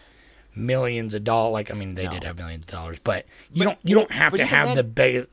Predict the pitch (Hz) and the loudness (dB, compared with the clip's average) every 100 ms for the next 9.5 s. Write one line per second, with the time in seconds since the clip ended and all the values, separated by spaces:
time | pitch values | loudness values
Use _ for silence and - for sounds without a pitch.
0 | - 120 - 131 120 143 - 135 120 131 | -4 -4 -6 -6 -4 -2 -4 -4 -4 -4
1 | 131 120 107 - 120 - 151 127 107 117 | -4 -4 -6 -6 -4 -4 -4 -4 -2 -2
2 | 101 - 202 165 127 113 - - - - | -2 -4 -2 -2 -2 -4 -8 -16 -20 -14
3 | - 143 123 113 117 107 123 110 120 104 | -4 2 4 4 2 0 -2 0 0 -2
4 | - - _ _ _ _ 131 165 143 127 | -6 -18 _ _ _ _ -8 -4 -2 -2
5 | 117 107 98 95 95 98 104 113 123 135 | -2 -6 -4 -4 -6 -8 -8 -8 -6 -4
6 | 180 202 175 165 143 147 127 110 107 123 | -2 -2 -2 -2 -2 -4 -4 -6 -4 -2
7 | 113 107 104 104 101 90 87 95 87 - | -2 -2 -2 -2 -4 -6 -8 -8 -10 -12
8 | _ - 117 110 98 101 90 78 78 - | _ -6 -4 -2 -2 -2 -2 -6 -6 -6
9 | - - - - - | -8 -10 -10 -12 -20